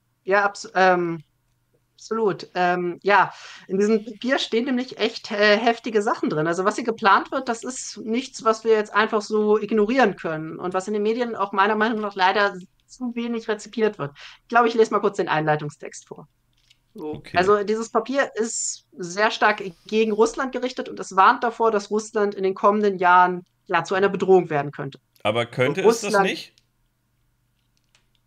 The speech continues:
Speaker 1: Dazu kommen wir dann, dazu kommen wir
Speaker 2: Okay.
Speaker 1: dann. Russland stellt durch seine imperialen Ambitionen die größte und dringendste Bedrohung für die nato-Staaten dar. Nach dem Ende der intensiven Kämpfe in der Ukraine wird Moskau sechs bis zehn Jahre benötigen,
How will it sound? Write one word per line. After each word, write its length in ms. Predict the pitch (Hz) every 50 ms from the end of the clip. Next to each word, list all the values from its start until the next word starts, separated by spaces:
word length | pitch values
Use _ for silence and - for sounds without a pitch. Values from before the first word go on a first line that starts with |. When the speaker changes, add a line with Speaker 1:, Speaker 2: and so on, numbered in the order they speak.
| _ _ _ _ -
Speaker 1:
Dazu 260 | - 208 - - -
kommen 220 | - 226 202 196 -
wir 80 | 156
dann, 160 | - 135 139
dazu 260 | 147 165 165 - 202 196
kommen 200 | 180 170 - - _ -
wir 140 | 175 127
Speaker 2:
Okay. 360 | 127 - - 120 107 101 95 -
Speaker 1:
dann. 120 | 233 262 _ _ _ _ _ _ _ _ _ _ _ _ _ _ _ _ _ _ _ _ _ _ _ _ _ _ -
Russland 460 | 156 190 233 262 - - 262 262 262
stellt 300 | - - 233 233 240 233
durch 100 | 302 -
seine 200 | - 214 214 208
imperialen 440 | 214 247 - 294 240 226 220 226 220
Ambitionen 500 | - 220 208 202 202 - 226 220 226 233
die 120 | 214 180
größte 480 | - 185 156 208 240 254 - - - 214
und 200 | 190 185 180 185
dringendste 440 | 170 196 262 302 294 - - 226 190
Bedrohung 420 | 196 185 190 185 202 226 233 226
für 140 | 226 - 196
die 100 | 190 185
nato-Staaten 580 | 180 170 170 160 156 147 - 151 147 143 147
dar. 160 | 139 - - 151
Nach 200 | 156 180 208 -
dem 120 | 233 220
Ende 280 | - 220 269 277 277 233
der 120 | - -
intensiven 480 | 240 277 302 277 233 220 233 220 220 208
Kämpfe 340 | - 220 208 269 - -
in 40 | 226
der 160 | 208 208 196
Ukraine 480 | 202 202 - 202 - 214 247 254 247 220
wird 140 | 202 185 -
Moskau 340 | 202 214 220 - 226 202 185
sechs 300 | 180 208 247 - - -
bis 180 | 214 208 -
zehn 220 | - - 220 220 208
Jahre 280 | 202 202 202 202 202
benötigen, 540 | 156 165 160 160 170 170 170 214 202 220 208